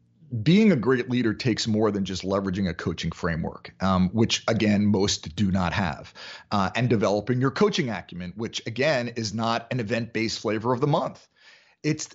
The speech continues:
also the inner game of leadership, shifting your mindset and way of being and who you are to expand your thinking and be the leader who you never thought was possible. So when it comes to looking at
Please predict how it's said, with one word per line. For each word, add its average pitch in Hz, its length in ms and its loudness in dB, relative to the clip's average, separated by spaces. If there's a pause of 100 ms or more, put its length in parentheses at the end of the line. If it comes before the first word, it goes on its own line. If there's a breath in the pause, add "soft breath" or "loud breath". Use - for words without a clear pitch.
also 139 400 0
the 151 180 2
inner 147 180 2
game 180 220 0
of 175 140 -2
leadership, 104 640 -8
shifting 160 480 0
your 147 160 2
mindset 117 680 -2 (360)
and 117 180 -4
way 131 160 4
of 120 160 0
being 127 520 -2 (240)
and 117 80 -4
who 143 240 0
you 139 260 6
are - 200 2
to 117 220 0
expand 120 460 -2
your 110 140 -4
thinking 135 520 -4 (460)
and 120 240 0
be 127 120 4
the 131 100 2
leader 123 340 0
who 107 180 -4
you 113 200 4
never 104 280 2
thought 95 300 2
was 95 160 -4
possible. - 580 -2 (560 loud breath)
So 123 600 2 (260)
when 127 180 -2
it 123 140 -6
comes 160 440 0
to 123 360 2
looking 120 460 -2
at 113 340 -2